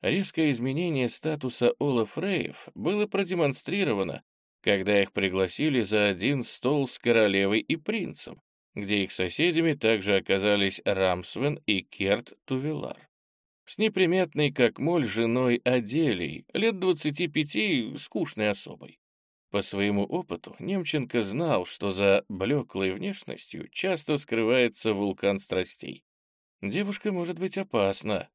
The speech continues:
Кого попало, десятиранговый маг в жёны бы не взял. «Джиса, позволь тебя на танец пригласить».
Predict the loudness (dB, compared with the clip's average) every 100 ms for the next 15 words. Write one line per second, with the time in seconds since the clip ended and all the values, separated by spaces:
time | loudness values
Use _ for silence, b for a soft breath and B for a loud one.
0 | _ 4 6 4 6 4 4 2 4 4
1 | 4 2 2 2 4 6 6 4 2 4
2 | 4 4 2 2 0 -2 2 4 4 2
3 | -2 -2 -4 -6 -12 -14 -20 _ _ _
4 | _ _ _ -2 2 2 4 4 4 4
5 | 4 4 4 2 2 4 4 4 4 4
6 | 4 2 2 0 2 0 -2 -12 -16